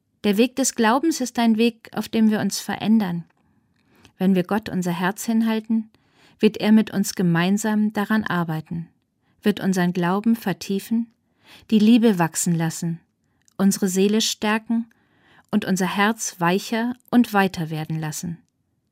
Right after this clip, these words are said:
Wer mit Gott geht, bleibt nicht, wie er oder sie ist, wird anders, wird reicher." Und wenn der alte Mann mich anblicken würde, was würde er mir sagen?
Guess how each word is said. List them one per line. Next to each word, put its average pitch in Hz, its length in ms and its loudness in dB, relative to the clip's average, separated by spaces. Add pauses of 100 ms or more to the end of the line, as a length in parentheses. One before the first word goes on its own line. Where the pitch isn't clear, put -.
(380)
Wer 190 140 2
mit 180 200 2
Gott 180 280 -2
geht, 247 480 -4
bleibt 208 340 0
nicht, 208 340 -2
wie 220 140 2
er 196 240 0
oder 196 180 -2
sie 208 160 -4
ist, - 440 -10 (320)
wird 185 260 -6
anders, 175 560 -4 (480)
wird - 320 -8
reicher." 180 480 -6 (1400)
Und 185 140 0
wenn 185 160 2
der 190 120 0
alte 180 240 -2
Mann 170 280 2
mich - 260 -4
anblicken 226 540 2
würde, 220 340 -2 (880)
was 233 220 -4
würde 240 200 0
er 208 80 2
mir 180 180 2
sagen? 165 480 -4